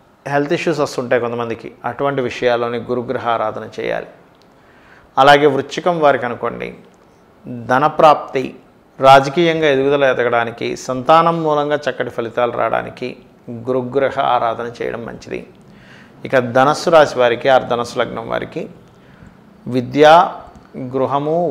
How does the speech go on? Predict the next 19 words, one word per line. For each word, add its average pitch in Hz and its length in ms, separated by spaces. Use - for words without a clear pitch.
వాహనము, 135 580
మాతృ 123 460
సంబంధించిన 131 580
ఈ - 80
యొక్క 165 260
విషయాల్లో 151 480
ఇది 131 140
ఏమైనా 123 180
ఇబ్బంది 131 320
కలుగుతుంది 117 420
మీకు. 113 240
గురుగ్రహము 156 640
యొక్క 143 180
ఆరాధన 131 420
చేయడం 123 360
ద్వారా 113 320
మీకు 135 300
ఆ 131 40
యొక్క 120 120